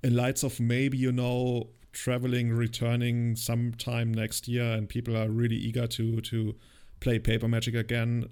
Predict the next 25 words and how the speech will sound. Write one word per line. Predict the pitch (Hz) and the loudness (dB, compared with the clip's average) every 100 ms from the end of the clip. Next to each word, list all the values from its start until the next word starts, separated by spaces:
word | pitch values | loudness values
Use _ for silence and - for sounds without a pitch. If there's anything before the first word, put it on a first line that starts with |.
| - | -8
So | - 123 | -4 -2
if | 113 | 0
you | |
look | 131 135 - | 0 0 0
back, | 117 117 - | 0 0 -2
what, | 117 117 110 - - | -6 -6 -16 -14 -8
what | 113 | -6
has | 123 120 120 | -4 -4 -2
your, | 110 | 0
like, | 110 | -2
single | - 123 123 117 | -2 0 0 2
or, | 113 110 | 0 0
like, | 110 | -4
a | 104 | -6
couple | 113 110 117 110 | -6 -2 0 0
of | 110 - | -2 -4
your | 110 107 107 - _ _ _ _ _ - | -4 -2 -6 -8 _ _ _ _ _ 0
best | 113 113 | 2 2
Magic | 117 113 110 | 0 0 -2
trips | - 120 117 - | -2 -2 -2 -2
that | 110 | 2
you | |
enjoyed | 107 - 104 | 2 0 -2
the | 107 | 0
most? | 104 110 - - | 0 0 -2 -8